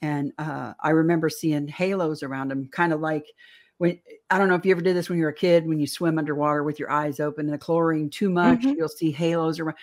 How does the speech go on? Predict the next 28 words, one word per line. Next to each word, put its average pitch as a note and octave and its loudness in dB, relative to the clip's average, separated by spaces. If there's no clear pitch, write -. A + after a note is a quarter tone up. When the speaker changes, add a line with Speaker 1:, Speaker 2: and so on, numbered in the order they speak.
Speaker 1:
Well, F#3+ -4
that's A#3 4
what A#3 4
my G#3 0
eyes A3 -4
were F3+ -4
doing, E3+ -2
and E3+ 2
they D#3 0
felt G#3 2
like E3 2
chlorine D#3+ -2
burning, E3 2
but F3 0
I - 2
hadn't F#3+ 0
gotten G3 4
my E3+ 6
head G#3 4
in F3+ 0
the E3+ 2
water E3+ 2
and F3+ 2
opened F3 0
my E3 2
eyes. - -6
So G3 2
I, F#3+ 6